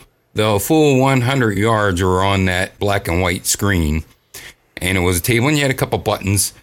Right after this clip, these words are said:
and then you could pass. And then they came out with a four, four-player version,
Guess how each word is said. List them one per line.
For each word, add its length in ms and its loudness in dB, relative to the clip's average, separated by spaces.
and 200 0
then 120 0
you 80 0
could 160 -4
pass. 640 -2
And 100 -2
then 120 2
they 100 0
came 220 -6
out 100 0
with 100 2
a 40 0
four, 280 -4
four-player 600 0
version, 420 -2